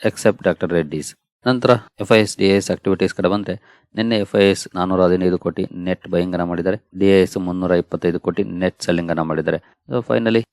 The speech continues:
ಎಫ್ ಐ ಎಸ್ ಇತ್ತೀಚಿನ ದಿನಗಳಲ್ಲಿ ಕಮ್ ಬ್ಯಾಕ್ ಅನ್ನ ಮಾಡ್ತಿದ್ದಾರೆ, ಅದನ್ನ ಕ್ಲಿಯರ್ ಆಗಿ ನೋಡ್ಬೋದು. Overall ಇಲ್ಲಿವರೆಗೂ ಈ ಮಂತ್ಲಿ ಪರ್ಫಾರ್ಮೆನ್ಸ್ ಅನ್ನ ನೋಡಿದ್ರೆ ಬರೀ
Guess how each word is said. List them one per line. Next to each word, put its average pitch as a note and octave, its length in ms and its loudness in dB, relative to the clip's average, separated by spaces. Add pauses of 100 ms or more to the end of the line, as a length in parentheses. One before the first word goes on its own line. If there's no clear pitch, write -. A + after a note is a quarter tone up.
ಎಫ್ G2 160 0
ಐ F#2+ 120 6
ಎಸ್ F#2+ 200 2
ಇತ್ತೀಚಿನ F2 400 -8
ದಿನಗಳಲ್ಲಿ F2 340 2
ಕಮ್ E2+ 200 -2
ಬ್ಯಾಕ್ E2+ 200 0
ಅನ್ನ F2 80 -2
ಮಾಡ್ತಿದ್ದಾರೆ, E2+ 640 0 (100)
ಅದನ್ನ E2+ 220 -2
ಕ್ಲಿಯರ್ E2 280 0
ಆಗಿ E2 140 0
ನೋಡ್ಬೋದು. D#2+ 440 -4 (420)
Overall G2 300 6
ಇಲ್ಲಿವರೆಗೂ F2+ 420 4 (180)
ಈ - 20 -6
ಮಂತ್ಲಿ F#2 520 0 (120)
ಪರ್ಫಾರ್ಮೆನ್ಸ್ F2 520 -6
ಅನ್ನ E2 100 -6
ನೋಡಿದ್ರೆ F2 300 -4 (200)
ಬರೀ E2+ 260 -2